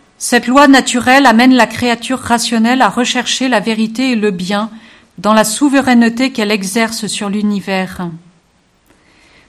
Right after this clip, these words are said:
Créé à l'image de Dieu, l'homme n'exerce cette souveraineté sur la création visible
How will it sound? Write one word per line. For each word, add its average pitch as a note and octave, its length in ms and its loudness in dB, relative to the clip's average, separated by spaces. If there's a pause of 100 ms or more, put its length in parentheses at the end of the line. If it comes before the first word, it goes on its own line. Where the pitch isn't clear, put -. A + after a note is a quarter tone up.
(140)
Créé C4 320 4
à A#3 80 4
l'image B3+ 420 4
de A3+ 100 0
Dieu, B3 280 0
l'homme A#3+ 260 4
n'exerce A#3 560 -2
cette G3+ 240 -8
souveraineté A#3 840 -2
sur A3+ 200 -6
la G3+ 120 -2
création A3 560 -4
visible A3+ 680 -4